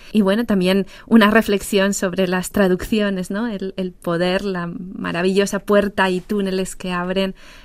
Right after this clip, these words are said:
las traducciones para los libros, eh, para el mío, para O Infinito en un Yunco y para el Manifiesto, pues gracias a,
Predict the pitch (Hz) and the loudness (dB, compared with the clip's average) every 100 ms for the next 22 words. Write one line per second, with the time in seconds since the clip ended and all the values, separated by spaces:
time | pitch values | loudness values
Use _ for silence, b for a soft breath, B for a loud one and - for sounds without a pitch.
0 | B 190 185 196 180 180 180 - 220 233 | B -2 -2 0 2 2 -2 0 2 2
1 | 262 - - 196 185 185 202 214 226 233 | 0 -2 -8 -6 -6 -6 -2 0 2 0
2 | 320 - B B B B - 185 180 175 | -2 -10 B B B B -8 -6 -4 -8
3 | - 175 170 185 202 214 202 185 180 - | -8 -6 -2 0 0 0 -4 -4 -4 -4
4 | 180 175 190 180 185 214 202 190 180 - | -4 -4 -2 -2 0 2 0 -4 -6 -6
5 | 180 175 180 180 175 165 196 190 - 196 | -6 -4 -4 -4 -4 -2 0 0 -4 -6
6 | 190 185 185 180 175 185 180 - 180 170 | -6 -6 -6 -8 -6 -6 -6 -8 -10 -10